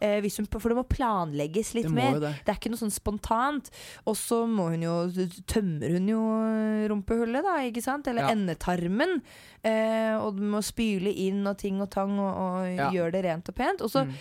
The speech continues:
Speaker 1: sier hun, så må man jo forvente at det, og så stikker du pikk i pump, så blir det, eller hva som helst i pump, så kan det lukte, det kan
Speaker 2: Ja.
Speaker 1: komme,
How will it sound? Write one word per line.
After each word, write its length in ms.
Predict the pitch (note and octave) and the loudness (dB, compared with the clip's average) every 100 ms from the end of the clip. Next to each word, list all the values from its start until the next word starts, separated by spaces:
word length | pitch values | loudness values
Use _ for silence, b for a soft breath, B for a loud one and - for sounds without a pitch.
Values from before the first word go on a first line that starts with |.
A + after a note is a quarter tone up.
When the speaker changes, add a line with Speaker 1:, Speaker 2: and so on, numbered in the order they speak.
| B | B
Speaker 1:
sier 180 | - A#3+ | -6 -4
hun, 100 | G3+ | -2
så 100 | G#3 | 0
må 200 | G3 D3+ | -2 -2
man 160 | B2 G3 | -4 -4
jo 60 | B3+ | -2
forvente 500 | G#4+ G#3 D#3 D#3 - | 0 -2 -4 -6 -4
at 120 | E3 | -2
det, 320 | F#3+ F#3+ F3+ - | 0 -2 -4 -6
og 60 | F#3 | -4
så 80 | G3 | -4
stikker 380 | - D3+ - | -4 -8 -6
du 460 | E3+ F3 E3+ E3 E3 | -2 0 -2 -2 -4
pikk 280 | E3 D#3 - | -6 -6 -6
i 40 | |
pump, 280 | - D#4+ F4+ | -2 -2 -2
så 440 | - - A3+ A3+ G#3+ | -4 0 2 0 0
blir 480 | F3 E3+ E3+ - | -2 -4 -6 -4
det, 40 | F3+ F#3+ | 0 2
eller 160 | F#3+ | 2
hva 200 | F3+ E3+ | 2 0
som 140 | - A3 | 0 -2
helst 240 | A#3 - | -2 -4
i 20 | |
pump, 240 | B3+ E4 C#4+ | -2 -2 -2
så 380 | - G3+ G3 F#3+ F3 F3+ - - | 0 0 0 -2 -6 -10 -14 -14
kan 240 | - - F#3+ | -6 -6 -2
det 100 | C#4 | -2
lukte, 400 | D#4+ - D#4+ D#4+ | -2 -4 -2 -2
det 120 | B3 | -4
kan 180 | - G#3+ | -2 0
Speaker 2:
Ja. 120 | C#4+ | 0
Speaker 1:
komme, 640 | - B3+ A#3 A#3 B3 B3 | -2 -2 0 0 0 -2